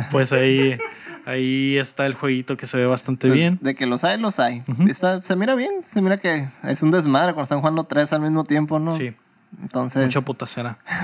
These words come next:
Speaker 2: <laughs> y regresan las motitos, las horribles motos.
Speaker 1: Ujú.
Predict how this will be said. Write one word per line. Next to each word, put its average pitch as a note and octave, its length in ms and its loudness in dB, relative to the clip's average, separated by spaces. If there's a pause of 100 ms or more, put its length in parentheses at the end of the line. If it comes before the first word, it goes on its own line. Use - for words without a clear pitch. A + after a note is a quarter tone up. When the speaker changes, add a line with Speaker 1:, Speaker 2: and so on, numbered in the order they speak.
(160)
Speaker 2:
<laughs> - 420 -12
y C#3+ 80 2
regresan C3+ 320 2
las D3+ 100 2
motitos, C#3 680 -2 (180)
las - 360 -4
horribles C3 400 2
motos. D3+ 560 -4
Speaker 1:
Ujú. B2+ 320 -10